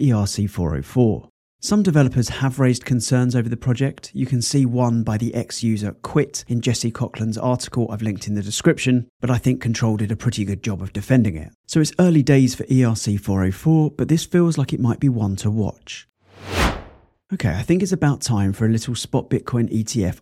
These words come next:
update, and there are two separate stories that are prompting this.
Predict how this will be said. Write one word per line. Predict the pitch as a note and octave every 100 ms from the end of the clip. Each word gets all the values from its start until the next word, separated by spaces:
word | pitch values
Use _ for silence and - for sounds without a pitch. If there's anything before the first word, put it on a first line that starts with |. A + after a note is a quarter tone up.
| -
update, | C#3+ - C3+ C3 -
and | A#2
there | A#2
are | A#2
two | - F3
separate | D#3+ F3 - B2+
stories | - A#2+ G#2 F2 -
that | -
are |
prompting | - D3 A#2+ - F2
this. | - - - -